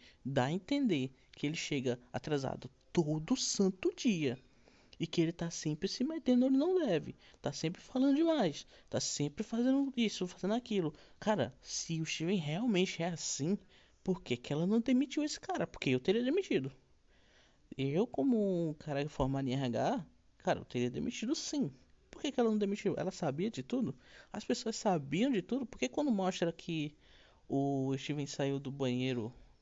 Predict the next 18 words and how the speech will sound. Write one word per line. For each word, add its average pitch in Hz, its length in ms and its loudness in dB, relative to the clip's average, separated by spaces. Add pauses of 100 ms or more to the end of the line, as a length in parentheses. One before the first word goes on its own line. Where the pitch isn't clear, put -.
(540)
é, 117 580 -2 (280)
sozinho, 139 640 -4 (320)
ninguém 147 360 -2
vi-, 147 280 -8
e 143 60 -8
não 147 180 -2
apareceu 139 480 -2
aquele 139 240 -4
cachorro, 127 540 0
o 120 220 -2
egípcio 123 480 -4
demoníaco, 127 440 -2
que - 100 -20
inclusive 165 320 -4
foi 151 180 -4
muito 185 180 -4
mal 175 100 0
utilizado. 135 540 -2